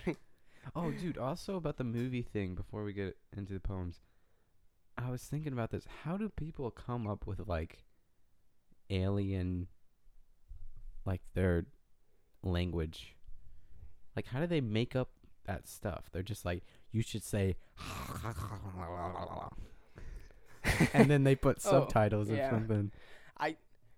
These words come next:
Speaker 1: maybe they're messing around with, like, special effects.
Speaker 2: Yeah, I,
Speaker 1: Dude,
Speaker 2: I
Speaker 1: I
Speaker 2: think
Speaker 1: don't
Speaker 2: of it
Speaker 1: know.
Speaker 2: like they take a language from some other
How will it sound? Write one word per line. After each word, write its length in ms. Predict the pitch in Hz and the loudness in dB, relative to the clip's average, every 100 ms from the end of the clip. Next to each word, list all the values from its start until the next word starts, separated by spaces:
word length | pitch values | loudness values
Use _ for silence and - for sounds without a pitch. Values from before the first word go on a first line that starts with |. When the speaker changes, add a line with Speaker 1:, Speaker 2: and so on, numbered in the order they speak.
| - _ - - - | -20 _ -20 -20 -6
Speaker 1:
maybe 360 | 151 165 220 220 | -2 0 0 6
they're 180 | 202 | 8
messing 340 | 156 139 - 156 | 8 6 4 2
around 340 | 135 139 147 | 4 2 2
with, 120 | 156 | -2
like, 160 | 131 - | -4 -6
special 440 | - 135 - 139 | -4 -2 -2 -4
effects. 640 | 123 - 131 170 - - - - - - - - - - - _ _ - | -4 -6 -6 -6 -8 -14 -16 -20 -20 -20 -20 -20 -20 -20 -20 _ _ -8
Speaker 2:
Yeah, 400 | 123 113 113 117 - - | 0 2 4 2 -4 -8
I, 260 | 73 120 - - - | -4 -2 -4 -10 -4
Speaker 1:
Dude, 140 | 202 - | 2 4
Speaker 2:
I 60 | - | 8
Speaker 1:
I 40 | |
Speaker 2:
think 140 | - | 8
Speaker 1:
don't 100 | - | 8
Speaker 2:
of 80 | 170 | 10
it 100 | 165 | 8
Speaker 1:
know. 60 | 151 | 10
Speaker 2:
like 280 | 135 110 - - - | 6 6 0 -8 0
they 140 | 123 | 0
take 560 | - 135 131 - - - - - - | 2 2 0 -2 -10 -14 -18 -20 -6
a 40 | 120 | 0
language 520 | 113 110 110 113 - | 2 2 2 0 -2
from 360 | - 104 95 - - | -2 0 -2 -6 -14
some 280 | - 98 101 | -6 -4 -2
other 380 | 101 101 95 | 2 2 2